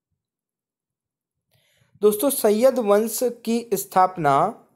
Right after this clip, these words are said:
कब की गई थी? बिल्कुल सही है, चौदह सौ चौदह में, यानी कि राइट आंसर दोस्तों सी हो जाएगा तीसरे क्वेश्चन का सही उत्तर। ये भी आपको याद रखना है।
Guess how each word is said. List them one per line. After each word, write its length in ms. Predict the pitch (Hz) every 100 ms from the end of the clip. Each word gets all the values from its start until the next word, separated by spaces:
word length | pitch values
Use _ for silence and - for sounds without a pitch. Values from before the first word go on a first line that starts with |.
| _ _ _ -
कब 180 | 220 220
की 140 | 240
गई 140 | 240 247
थी? 440 | 269 294 - _ _ _ _ _ _ _ -
बिल्कुल 380 | 160 190 262 254
सही 240 | 247 233
है, 380 | 233 254 302 - _ _ _ _ _ _ _ _ _ _ _ _ _ _ _ _ -
चौदह 280 | 226 240
सौ 160 | 247 302
चौदह 360 | 294 220 202 151
में, 160 | 113
यानी 320 | 135 170 202 233
कि 140 | 240
राइट 400 | 196 208 262 -
आंसर 280 | 190 196 196
दोस्तों 320 | 202 190 -
सी 280 | 233 - 202
हो 120 | 220
जाएगा 360 | 202 185 185 208 277 _ _ _
तीसरे 360 | 233 226 277 285
क्वेश्चन 420 | 220 - 196 190
का 180 | 175 202
सही 280 | - 170
उत्तर। 320 | 151 131 - - _ -
ये 120 | 170
भी 120 | 196
आपको 420 | 214 214 - 180 240 -
याद 240 | 190 170 147
रखना 220 | - 113
है। 200 | -